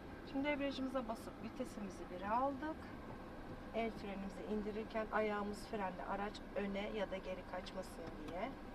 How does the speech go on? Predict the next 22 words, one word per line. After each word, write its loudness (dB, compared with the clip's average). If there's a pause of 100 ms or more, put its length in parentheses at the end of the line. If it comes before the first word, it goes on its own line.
(340)
Biraz 6
yukarı 0
doğru 4
esnetip 0 (160)
düğmeye 2
bas. -2 (160)
Biraz 6 (100)
esnet. 2 (680)
Yukarı 4
kaldırırsan 4
düğmeye 2
basabilirsin. 0 (120)
Evet. 0 (1120)
Sol 12
sinyal, 0
sol 8
aynana 4
bak. 6 (480)
Şimdi 4
biz 0
birazcık 4
düz 2